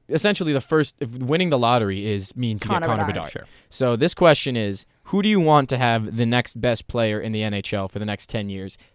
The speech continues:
Speaker 1: after perhaps Connor McDavid?
Speaker 3: Right.
Speaker 1: And I think it would be cool if the San Jose Sharks had him, just because I think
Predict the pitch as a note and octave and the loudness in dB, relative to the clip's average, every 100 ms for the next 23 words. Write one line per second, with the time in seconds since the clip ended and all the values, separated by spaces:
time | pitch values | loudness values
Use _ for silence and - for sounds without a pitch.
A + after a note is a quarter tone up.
0 | - A#2 A2+ - G#2+ G#2 G2+ F#2 - F#2+ | -4 0 0 -2 -4 -2 -4 -4 -4 -6
1 | F#2 - A2+ A2+ A2 - - - _ - | -6 -4 0 0 0 -4 -16 -20 _ 0
2 | C3 C3 B2+ B2 A#2 A#2 _ _ _ _ | 4 6 6 4 0 -4 _ _ _ _
3 | _ - C3 E3+ E3 D#3 D3+ C#3 B2+ C3+ | _ 0 4 4 4 4 4 2 2 2
4 | A#2 B2 B2+ A2+ G#2+ G#2+ - G#2+ - A2 | 2 0 0 0 0 -4 -2 -2 0 0
5 | G#2+ G#2+ G#2 A2 G#2+ G2+ G#2 - G#2 | 0 -4 -6 -4 -4 -4 -6 -6 -8